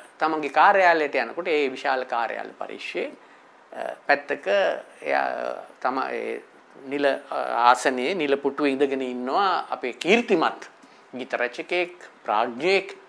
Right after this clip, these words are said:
කවියෙක් වන පණ්ඩිත් විමල් අබේසුන්දර මහත්මයා. විමල් අබේසුන්දර මහත්මයාත් ගුවන් විදුලියේ රස්සාව කළේ ඒ අවදියේ.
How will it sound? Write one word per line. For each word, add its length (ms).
කවියෙක් 520
වන 240
පණ්ඩිත් 440
විමල් 320
අබේසුන්දර 540
මහත්මයා. 460
විමල් 260
අබේසුන්දර 440
මහත්මයාත් 420
ගුවන් 300
විදුලියේ 280
රස්සාව 400
කළේ 220
ඒ 60
අවදියේ. 380